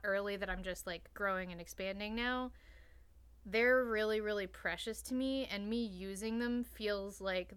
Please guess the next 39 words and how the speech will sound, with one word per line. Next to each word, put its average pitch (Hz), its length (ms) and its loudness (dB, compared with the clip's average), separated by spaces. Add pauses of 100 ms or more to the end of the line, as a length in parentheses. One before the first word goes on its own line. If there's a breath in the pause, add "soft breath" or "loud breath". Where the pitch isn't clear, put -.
the 196 120 2
part - 460 2
of 185 160 -4
my 190 200 0
traditions 185 880 -4
that 175 200 -2
I 170 280 0 (480)
do 196 260 -2
like, 226 460 2
that 180 100 -2
I 160 220 -4
do 190 200 -4
want 208 300 -6
to 254 140 -4
embrace. 277 840 -2 (640 soft breath)
And 214 120 4
I 220 100 8
have 220 320 4
finally 220 500 4
gotten 196 320 2
to 202 60 2
the 190 100 -2
point 190 380 -6
where, 190 180 2
like, 175 220 -2 (100)
yeah, 202 280 4
it's 202 220 -2
still 302 240 2
associated 208 720 0
with 190 180 -2
all 185 180 0
of 185 80 -2
that 175 220 0
weight 180 280 0
of 185 100 -6
expectation 175 840 -6
of 170 160 -8
previous 180 440 -4
generations, 180 840 -6